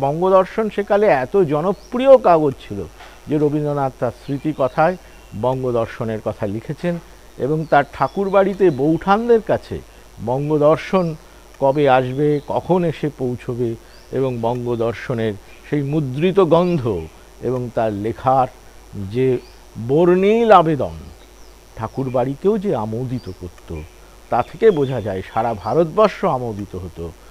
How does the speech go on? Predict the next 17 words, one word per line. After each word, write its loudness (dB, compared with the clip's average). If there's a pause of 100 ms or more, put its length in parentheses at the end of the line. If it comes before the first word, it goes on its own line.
(200)
বঙ্কিমচন্দ্রের -8 (100)
বঙ্গদর্শনে। -14 (520)
সেখানে 0 (380)
তিনি 0
এমন 4
এমন 2
শ্লেষাত্মক 2
লেখা 0
লিখেছিলেন, -6 (480)
যে 8
আনন্দ 4
মঠে 4 (320)
তিনি -2
হয়তো 2
একটু 0
সমর্পণের 4
ভঙ্গিতে -4